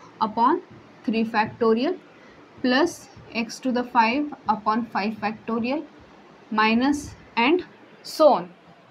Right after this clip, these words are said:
ठीक है, या तो आप ये apply करो और या तो, अ, सिंपल सा है कि थोड़ा सा rearrangement करो।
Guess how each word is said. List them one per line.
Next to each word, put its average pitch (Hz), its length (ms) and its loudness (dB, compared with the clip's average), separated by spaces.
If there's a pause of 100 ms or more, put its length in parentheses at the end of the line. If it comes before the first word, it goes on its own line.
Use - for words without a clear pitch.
(100)
ठीक 277 140 -2
है, 269 140 2 (280)
या 262 120 2
तो 349 100 4
आप 320 300 6
ये 262 180 0
apply 269 360 4
करो 294 300 2 (880)
और 226 100 0
या 277 240 6
तो, 277 200 4 (1200)
अ, 214 440 2
सिंपल 285 420 4
सा 359 160 2
है 339 80 2
कि 392 120 -2
थोड़ा 370 240 4
सा 381 120 4
rearrangement 208 800 0
करो। 170 240 -6